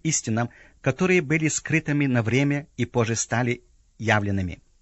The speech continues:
Послание к Ефесянам, третья глава, пятый стих, говорит о тайне, которая не была возвещена прежним поколением сынов человеческих, как ныне открыто святым апостолом его и пророком Духом Святым.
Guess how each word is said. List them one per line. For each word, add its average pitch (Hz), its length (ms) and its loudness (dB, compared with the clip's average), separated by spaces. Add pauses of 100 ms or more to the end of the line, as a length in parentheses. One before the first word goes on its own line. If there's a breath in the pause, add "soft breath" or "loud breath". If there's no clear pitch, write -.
(540 soft breath)
Послание 202 460 0
к 196 120 -12
Ефесянам, 156 520 0
третья 143 380 0
глава, 131 320 0
пятый 131 340 -2
стих, 131 380 -4
говорит 117 420 -2
о 117 80 0
тайне, 110 420 -2 (440 loud breath)
которая 202 400 0
не 190 160 2
была 175 240 0
возвещена 143 640 0
прежним 139 420 0
поколением 135 580 0
сынов 127 360 -2
человеческих, 120 680 -2 (480 soft breath)
как 117 200 0
ныне 139 280 2
открыто 127 500 -2
святым 131 480 -2
апостолом 123 640 -2
его 113 320 0
и 123 160 -2
пророком 123 580 -2
Духом 107 360 -4
Святым. 98 480 -4